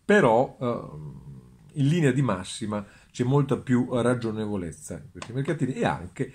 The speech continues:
nei forum. Peraltro qui, eh, c'è la possibilità di contrattare o comunque di, ehm, negoziare con una maggiore,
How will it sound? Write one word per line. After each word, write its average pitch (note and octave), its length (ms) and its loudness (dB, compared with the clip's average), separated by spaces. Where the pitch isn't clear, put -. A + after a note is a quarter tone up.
nei A2 140 -8
forum. F#2+ 400 -2
Peraltro G#2 760 -2
qui, B2+ 300 0
eh, F#2 800 -10
c'è D3 160 2
la A2+ 100 2
possibilità A2+ 680 2
di G2+ 240 -12
contrattare G2 800 -4
o F#2+ 40 -4
comunque F#2+ 400 -10
di, F#2 200 -10
ehm, E2 500 -14
negoziare B2 1080 0
con A#2 260 -2
una A2+ 320 -4
maggiore, A#2+ 960 4